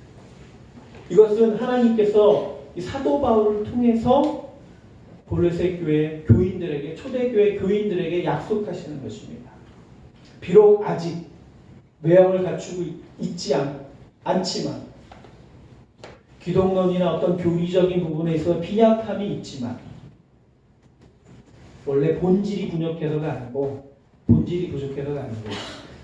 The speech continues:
사실 이후에 이 초대, 이, 이, 이런 여러 가지 문제들을 겪으면서 교회는 이런 교리적인 문제를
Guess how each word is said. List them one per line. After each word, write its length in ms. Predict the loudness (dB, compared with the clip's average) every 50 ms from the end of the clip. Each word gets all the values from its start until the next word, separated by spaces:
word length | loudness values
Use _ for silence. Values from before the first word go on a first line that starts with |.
| -10 -4
사실 320 | 0 0 0 0 0 0 0
이후에 420 | 2 2 2 2 2 0 -2 -4
이 240 | -4 -4 -4 -4 -2
초대, 560 | -2 2 2 4 4 2 0 -2 -6 -8 -14 -16 -16 -14
이, 160 | -12 -12 -12 -12 -14 -14
이, 200 | -12 -12 -10 -8 -4
이런 260 | 0 2 2 2 2
여러 260 | 2 2 4 4 6
가지 200 | 6 4 2 2
문제들을 400 | 0 -2 -4 -4 -4 -2 0 0
겪으면서 720 | -2 -2 -4 -6 -6 -4 -4 -4 -4 -4 -4 -4 -4 -4 -2
교회는 480 | -2 -2 -2 -2 -4 -4 -4 -6 -6 -4
이런 240 | -2 -2 0 0 0
교리적인 600 | -2 -2 0 0 0 0 0 0 0 -4 -6 -8
문제를 880 | -8 -10 -8 -4 -2 -2 -2 0 -2 -4 -4 -4 -4 -4 -4 -4 -6